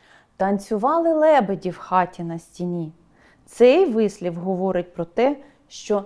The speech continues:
найдійніше, найспокійніше людині в рідній хаті. Поет використовує звертання.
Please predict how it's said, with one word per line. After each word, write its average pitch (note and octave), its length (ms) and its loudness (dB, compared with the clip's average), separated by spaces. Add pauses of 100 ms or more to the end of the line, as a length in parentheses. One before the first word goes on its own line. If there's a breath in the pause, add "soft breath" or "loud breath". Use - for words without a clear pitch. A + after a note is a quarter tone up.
(120)
найдійніше, G3 1120 -2
найспокійніше G#3 1300 -4
людині A3+ 520 0 (360 soft breath)
в D#3+ 140 -8
рідній G3 440 -6
хаті. - 420 -12 (140)
Поет F#3+ 360 2
використовує A3 720 -2
звертання. F3+ 800 -4